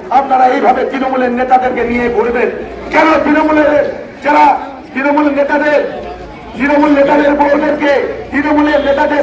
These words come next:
শালাশালীদেরকে এই জব কার্ডের সুযোগ সুবিধা পাইয়ে দেবেন?" এবং সেই জন্য এই যে বিডিও সাহেবের নির্দেশে যারা আধিকারিক গেছিল, তারা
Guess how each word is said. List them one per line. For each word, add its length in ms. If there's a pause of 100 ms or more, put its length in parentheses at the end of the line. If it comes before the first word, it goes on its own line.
শালাশালীদেরকে 800 (420)
এই 200
জব 160 (100)
কার্ডের 220
সুযোগ 320
সুবিধা 380
পাইয়ে 240
দেবেন?" 320 (320)
এবং 260
সেই 240
জন্য 460 (400)
এই 220
যে 140
বিডিও 340
সাহেবের 360
নির্দেশে 400
যারা 160
আধিকারিক 520
গেছিল, 300 (420)
তারা 360